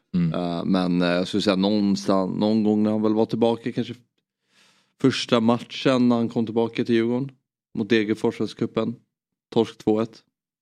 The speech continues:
Speaker 2: <laughs> Bengt Källström var brutal i den matchen.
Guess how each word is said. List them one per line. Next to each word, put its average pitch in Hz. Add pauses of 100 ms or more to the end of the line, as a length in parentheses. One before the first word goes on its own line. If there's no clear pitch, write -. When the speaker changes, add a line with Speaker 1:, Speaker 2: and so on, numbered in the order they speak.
(260)
Speaker 2:
<laughs> -
Bengt 117
Källström 117
var 104
brutal 107
i -
den 90
matchen. 117